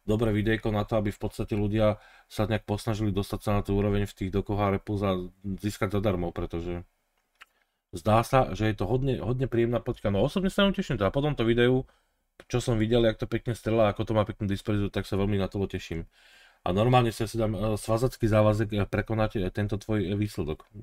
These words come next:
Ne, že by to bolo ľahké, keďže, keďže dopracovať sa až do poslednej sekundy hry a, m, hry, hry trvajúcej dvadsať minút, pokiaľ sa nemýlim. Počkaj, mne to teraz posúva, lebo som to mal samozrejme zozumované.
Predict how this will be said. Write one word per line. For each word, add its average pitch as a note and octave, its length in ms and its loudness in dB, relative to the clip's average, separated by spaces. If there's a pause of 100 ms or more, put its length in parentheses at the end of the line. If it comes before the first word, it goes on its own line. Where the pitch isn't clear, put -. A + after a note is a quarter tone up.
(120)
Ne, G2+ 240 -4
že A2 80 -4
by G#2+ 160 -2
to G2+ 80 0
bolo F2+ 240 2
ľahké, - 240 -4
keďže, G2 400 -2 (800)
keďže G2 320 -2
dopracovať G2 480 0
sa G#2+ 120 -2 (120)
až - 80 -10
do G2+ 160 -2
poslednej G2 400 0
sekundy G2+ 400 -2
hry G#2 80 2
a, F#2+ 240 2
m, G2 240 0
hry, F#2+ 400 0
hry G#2 160 0
trvajúcej G2 400 2
dvadsať F#2 320 2
minút, F#2 240 0
pokiaľ G2 240 -2
sa G2 160 -2
nemýlim. F2+ 400 -2 (480)
Počkaj, - 160 -20
mne F2 160 0
to F2+ 80 -2
teraz F#2 240 0
posúva, F2+ 400 -2
lebo E2+ 80 -2
som F2+ 160 -6
to F2+ 80 -6
mal F2 80 0
samozrejme F#2 480 -2
zozumované. F2 640 -4